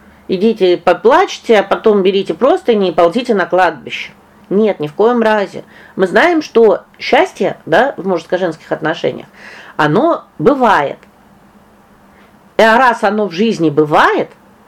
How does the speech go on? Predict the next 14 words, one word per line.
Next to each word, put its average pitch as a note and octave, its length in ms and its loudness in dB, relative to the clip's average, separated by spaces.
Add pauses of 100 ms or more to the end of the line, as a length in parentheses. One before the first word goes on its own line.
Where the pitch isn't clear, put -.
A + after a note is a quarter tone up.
(140)
значит, G3+ 480 0
оно G3 360 0
вполне E3+ 800 0
может F3 480 0
быть G3+ 420 -4
и A3+ 120 -2
с - 120 -14
вами. C#3 600 -2 (1600)
Но A3 180 4
в A3+ 120 0
это B3+ 320 2
счастье B3+ 580 0
нельзя E3 480 2
попасть. C3 720 -4